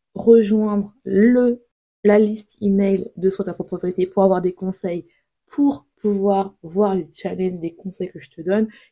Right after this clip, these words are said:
qui te permet aussi de te dire, « Ah bah oui, moi aussi c'est possible. » Parce que c'est facile de dire, « Ouais, je vais arrêter la comparaison. »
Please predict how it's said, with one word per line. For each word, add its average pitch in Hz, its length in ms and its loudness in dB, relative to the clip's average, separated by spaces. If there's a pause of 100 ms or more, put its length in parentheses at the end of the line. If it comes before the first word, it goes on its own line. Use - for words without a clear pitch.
qui 190 100 -8
te 185 120 -2
permet 226 400 -2
aussi 208 360 -4
de 196 80 -4
te 175 120 -10
dire, « 190 320 -8
Ah 190 100 -10
bah 165 140 -8
oui, 202 160 -2
moi 180 160 -6
aussi - 140 -18
c'est - 140 -8
possible. » 180 460 -8 (240)
Parce - 100 -20
que 180 60 -12
c'est 196 160 2
facile 202 380 -2
de 180 80 -4
dire, « 185 240 -6
Ouais, 208 120 0
je 208 60 -6
vais 170 60 -6
arrêter 156 200 -12
la 175 100 -8
comparaison. » 165 680 -4